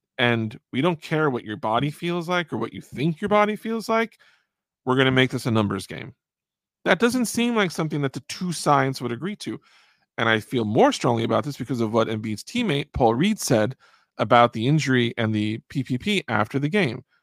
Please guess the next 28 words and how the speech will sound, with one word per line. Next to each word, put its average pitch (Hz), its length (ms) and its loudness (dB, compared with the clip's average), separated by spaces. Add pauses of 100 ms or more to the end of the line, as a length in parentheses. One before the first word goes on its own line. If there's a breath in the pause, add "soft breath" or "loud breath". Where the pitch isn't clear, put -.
(160)
Paul 151 180 4
Reed 160 220 -2
said, 151 260 -8
quote, - 380 -10 (420)
"I 110 140 4
didn't 180 160 6
sign 120 240 6
up 104 160 2
for 113 100 -2
that 101 220 2
rule. 123 320 2 (1200)
Uh, 104 240 -6
I 120 80 4
don't 160 160 4
remember 127 240 0
signing 117 340 -2
no 104 140 -4
paperwork. 123 640 0
You 120 80 -4
feel 127 280 0
me? 185 260 0 (420)
I 110 80 -2
guess 135 160 2
the 135 100 -2
players 180 340 0
union 135 260 0
okayed 135 400 -2
it. - 140 -10